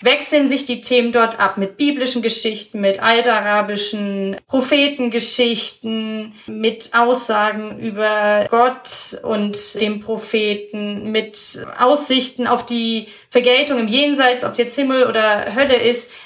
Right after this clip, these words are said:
Also, ähm, das ist ein ziemlicher Mix und es ist auch surenübergreifend. Also es kann mal eine Geschichte über Abraham in der einen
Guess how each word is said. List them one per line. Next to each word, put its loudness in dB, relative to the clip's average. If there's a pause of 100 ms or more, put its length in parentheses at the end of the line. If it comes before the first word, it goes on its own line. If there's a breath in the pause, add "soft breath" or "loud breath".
(120 loud breath)
Also, 2
ähm, 0
das 0
ist -4
ein 0
ziemlicher 0
Mix 0
und 0
es -4
ist 0
auch -2
surenübergreifend. 0
Also 0
es -4
kann -2
mal 0
eine -6
Geschichte -2
über 0
Abraham 0
in -4
der 2
einen 0